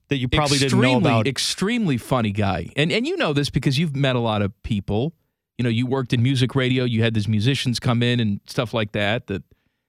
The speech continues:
Speaker 2: you know, in their circles, they were big news.
Speaker 1: Oh, sure, yeah.
Speaker 2: Right? In the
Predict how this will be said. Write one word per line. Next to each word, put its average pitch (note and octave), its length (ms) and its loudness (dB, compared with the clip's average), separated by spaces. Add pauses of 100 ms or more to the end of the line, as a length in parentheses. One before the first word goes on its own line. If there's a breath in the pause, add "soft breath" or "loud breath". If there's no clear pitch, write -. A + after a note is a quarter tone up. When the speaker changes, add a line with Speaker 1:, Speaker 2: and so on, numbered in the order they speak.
(160)
Speaker 2:
you A#2 80 -2
know, A2 240 2
in G#3 240 2
their C#3+ 400 0
circles, B2+ 680 -2
they C3+ 120 2
were C3+ 160 0
big A2 380 -2
news. G#2 420 -2
Speaker 1:
Oh, C4 220 -4
sure, G#3 320 -4
yeah. G#2 320 -2
Speaker 2:
Right? B2 200 0
In B2+ 120 0
the A2 100 0